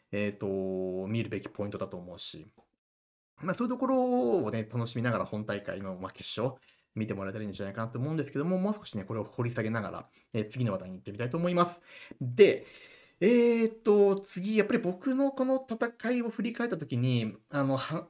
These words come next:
えー、外せないポイントは配置ですよね。この配置が硬かった。で、これはもうトキさんに感謝しますということ以外言えないんです。もう全部作ってもらっていたんで。うーん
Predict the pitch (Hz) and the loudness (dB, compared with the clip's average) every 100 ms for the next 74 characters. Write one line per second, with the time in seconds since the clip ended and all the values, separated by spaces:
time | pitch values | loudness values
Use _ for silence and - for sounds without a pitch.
0 | - 156 127 160 - 202 196 196 208 208 | -8 -6 -4 -4 -6 -6 -6 -2 0 0
1 | 214 - 208 196 196 196 - - 147 190 | 0 -2 -2 -2 2 2 2 0 -2 -4
2 | - - 208 220 - 101 107 117 120 110 | -4 -2 0 0 2 0 0 -2 -4 -4
3 | 123 190 240 - 226 226 220 214 208 196 | -2 -2 -2 -4 -2 -2 -2 0 0 -2
4 | - - - 135 151 117 104 _ _ _ | -12 -16 -8 2 4 4 0 _ _ _
5 | _ _ _ _ _ _ - 175 226 226 | _ _ _ _ _ _ -2 2 4 2
6 | 220 208 - - - 185 117 104 101 101 | 2 -2 -14 -6 2 4 4 0 -2 -6
7 | 101 101 104 123 123 120 196 185 123 101 | -6 -6 -4 -2 -2 -2 -2 0 2 0
8 | - - - - _ - - 127 139 127 | -2 -14 -20 -20 _ -10 -4 0 0 0
9 | 104 101 123 147 156 165 131 120 98 92 | -2 0 0 0 -2 0 0 2 0 -4
10 | 104 127 156 170 170 175 180 175 139 98 | -2 -2 0 0 0 0 -2 -2 -2 -4
11 | 90 90 - 80 87 107 104 95 92 107 | -4 -8 -12 -18 -8 -4 -4 -4 -6 -10
12 | - 202 185 123 139 120 95 90 - 98 | -2 2 2 0 -4 -4 -6 -6 -8 -10
13 | 90 85 - - - - _ _ - 123 | -10 -12 -18 -20 -20 -20 _ _ -6 -2
14 | 127 123 | 0 0